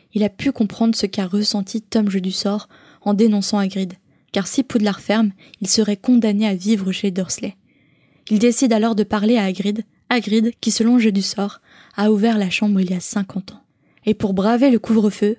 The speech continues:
rien de tel que l'aide d'une bonne vieille cape d'invisibilité. Or, le narrateur dit que Harry n'avait hérité que d'une seule chose de son père, et je dis que c'est faux. <laughs> Il oublie un peu le Tador qui dort à Gringotts.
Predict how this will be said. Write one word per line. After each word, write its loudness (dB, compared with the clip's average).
rien 4
de 6
tel 0
que 0
l'aide 2
d'une 2
bonne 2
vieille 0
cape -2
d'invisibilité. 2
Or, 2
le 4
narrateur 2
dit 0
que 0
Harry 2
n'avait 2
hérité -2
que -2
d'une 2
seule -2
chose 2
de -2
son -8
père, -2
et -2
je 2
dis -2
que -2
c'est -6
faux. 0
<laughs> -16
Il 2
oublie 2
un 0
peu -2
le 2
Tador 0
qui -8
dort 0
à 0
Gringotts. 0